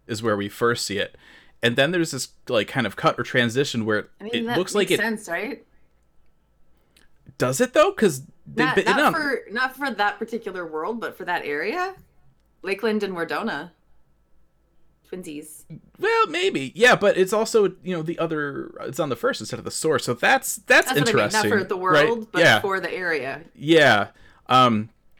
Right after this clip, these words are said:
Speaker 1: but then we have this, this kind of, like, cut where it looks like maybe it's also in Garlemald, or it's just showing Amarot again.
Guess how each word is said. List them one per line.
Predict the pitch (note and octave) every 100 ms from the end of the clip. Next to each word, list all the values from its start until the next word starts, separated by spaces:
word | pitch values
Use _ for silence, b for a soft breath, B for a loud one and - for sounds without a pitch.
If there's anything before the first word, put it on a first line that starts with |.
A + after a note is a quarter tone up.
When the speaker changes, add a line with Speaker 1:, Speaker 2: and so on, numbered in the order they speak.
| - -
Speaker 1:
but | C3
then | F3
we | G3
have | F#3+ D#3+
this, | D3 C3
this | C3+ B2+
kind | - C#3+
of, | A2+ A#2+
like, | G#2 -
cut | - D#3 B2+
where | B2 A#2
it | A#2+ B2
looks | C3+ -
like | D3 B2+
maybe | G#2 A2+ C3+
it's | A#2+ -
also | G#2 A2+ A#2 B2+ B2 A#2+ A#2 B2 b b b _
in | B2+ A2 G2+ -
Garlemald, | G#2+ A2+ E3+ E4+ F4 C4+ D4 A4+ _ - - -
or | C#3+ C3+ C3 B2 A#2+ -
it's | B2+ B2
just | - A2+
showing | - A#2+ G#2+
Amarot | B2+ D#3 F#3+ G#3+ A3+
again. | G#3+ A3 A#3+ B3+